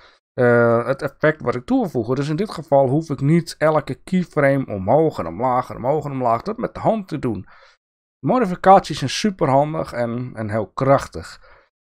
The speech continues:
Nou, wat is het allemaal? De schaal. De schaal zorgt ervoor dat, eh,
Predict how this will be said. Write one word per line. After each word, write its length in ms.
Nou, 180
wat 200
is 180
het 120
allemaal? 580
De 200
schaal. 840
De 120
schaal 360
zorgt 400
ervoor 580
dat, 500
eh, 260